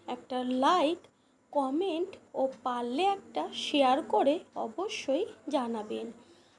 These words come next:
আপনাদের দেওয়া একটা লাইক ও একটা শেয়ার কিন্তু আমাদের কাছে অনেক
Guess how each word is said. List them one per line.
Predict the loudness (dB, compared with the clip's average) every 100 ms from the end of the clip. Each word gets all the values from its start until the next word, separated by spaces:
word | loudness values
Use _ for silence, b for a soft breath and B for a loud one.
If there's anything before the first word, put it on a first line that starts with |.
| _
আপনাদের | 0 0 0 0 2 2
দেওয়া | 2 6 6 6
একটা | 2 2 -2 -2
লাইক | 0 0 0 -2 -2
ও | 0
একটা | 0 -4 -6 -4
শেয়ার | -2 0 2 2 2
কিন্তু | 0 0 2 0 -4 -8 -12
আমাদের | -4 -2 0 -2
কাছে | 2 2 2 -2 -4 -6 _ -8
অনেক | -4 -4